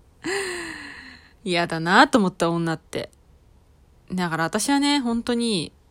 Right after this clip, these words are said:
今、アラサーだけども、多分、どんどん、どんどん年を取るにつれて、そういう人になっていくのよ、きっと、女の人って。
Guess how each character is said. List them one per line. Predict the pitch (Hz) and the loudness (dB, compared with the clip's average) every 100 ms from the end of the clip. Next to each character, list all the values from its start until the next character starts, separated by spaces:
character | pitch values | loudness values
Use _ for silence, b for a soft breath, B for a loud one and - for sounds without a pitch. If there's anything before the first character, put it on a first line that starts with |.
| _ - _ _ _ | _ -20 _ _ _
今、 | 208 143 | -2 0
ア | |
ラ | 165 | 0
サ | - | 0
ー | 254 | 0
だ | 247 | 0
け | 190 | 0
ど | |
も、 | 170 165 | 0 0
多 | 220 | 2
分、 | 180 | 2
ど | 160 226 | 4 6
ん | |
ど | 226 | 6
ん、 | |
ど | 175 254 | 6 4
ん | |
ど | |
ん | 208 | 4
年 | 190 - | 2 2
を | 214 | 2
取 | - 185 | 0 0
る | 165 | 0
に | |
つ | 151 151 | -2 -4
れ | |
て、 | 151 | -2
そ | - 240 | 0 4
う | |
い | 269 | 4
う | |
人 | 269 - | 4 2
に | 220 | 2
な | 185 | 4
っ | 214 | 2
て | - | 2
い | 175 | 0
く | 170 | 0
の | |
よ、 | 165 | -2
き | - | -4
っ | - | -4
と、 | - | 0
女 | 175 180 | 2 2
の | 175 | 0
人 | - | -2
っ | 185 | -4
て。 | - - | -8 -12